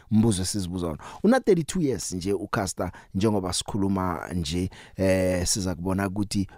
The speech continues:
kuyokwenzekani. Bamclassifya, eh, bathi differences in sexual development, i-D S D. Kodwana-ke, soke lesikhathi bekagijima njengomntazana vele, njengoba mntazana.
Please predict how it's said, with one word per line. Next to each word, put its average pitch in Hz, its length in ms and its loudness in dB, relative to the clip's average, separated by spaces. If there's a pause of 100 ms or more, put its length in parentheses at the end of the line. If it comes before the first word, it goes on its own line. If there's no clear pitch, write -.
kuyokwenzekani. 92 760 0
Bamclassifya, 165 1120 0 (320)
eh, 127 280 8
bathi 143 460 -2
differences 165 760 0
in 143 140 0
sexual 139 480 -2
development, 117 680 -2 (260)
i-D 131 300 0
S - 280 0
D. 101 200 0 (320)
Kodwana-ke, 214 600 4 (120)
soke 269 400 2
lesikhathi 123 480 -2
bekagijima 117 540 -2
njengomntazana 104 840 -2
vele, 120 440 2 (260)
njengoba 101 380 2
mntazana. 82 440 -4